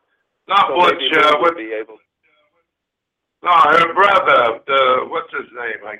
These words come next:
Speaker 2: Her
Speaker 1: I can't
Speaker 2: nephew.
Speaker 1: think of it.
Speaker 2: Uh, yeah, no, not Butch. Uh,
Speaker 1: Oh.
Speaker 2: oh, God, what's his name?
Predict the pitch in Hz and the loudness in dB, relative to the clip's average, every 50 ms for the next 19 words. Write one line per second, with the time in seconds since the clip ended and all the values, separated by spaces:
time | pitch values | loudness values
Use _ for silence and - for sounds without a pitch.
0 | _ - 117 117 110 107 - - - - 117 95 85 113 110 - 98 98 - - | _ -18 -16 -8 -6 -6 -6 -6 -8 -10 -10 -10 -10 -12 -20 -20 -20 -20 -20 -20
1 | 87 _ _ 139 143 - 135 151 160 143 135 139 160 156 139 143 151 170 160 151 | -20 _ _ -14 -14 -14 _ -10 -8 -8 -8 -8 -8 -8 -8 -8 -6 -8 -8 -10
2 | _ - 131 123 120 - - 123 120 117 117 117 117 113 110 110 110 _ _ _ | _ -10 -8 -8 -8 -10 -12 -10 -8 -6 -6 -6 -6 -4 -6 -6 -8 _ _ _
3 | 180 - 185 185 _ - 120 117 117 110 98 95 98 107 104 _ 104 101 101 101 | -20 -18 -18 -20 _ -14 -14 -12 -10 -8 -10 -8 -10 -12 -14 _ -18 -20 -18 -16
4 | 98 95 92 | -16 -16 -16